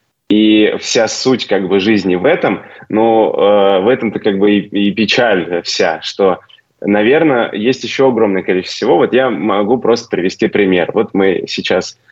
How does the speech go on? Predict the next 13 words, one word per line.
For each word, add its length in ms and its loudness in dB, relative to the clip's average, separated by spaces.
я 160 0
нахожусь, 680 0
э, 500 0
в 80 -10
Словении, 800 2
недалеко 880 0
от 180 -6
Любляны 460 0
живу, 500 0
и 480 2
вот 420 0
здесь, 640 0
получается, 880 0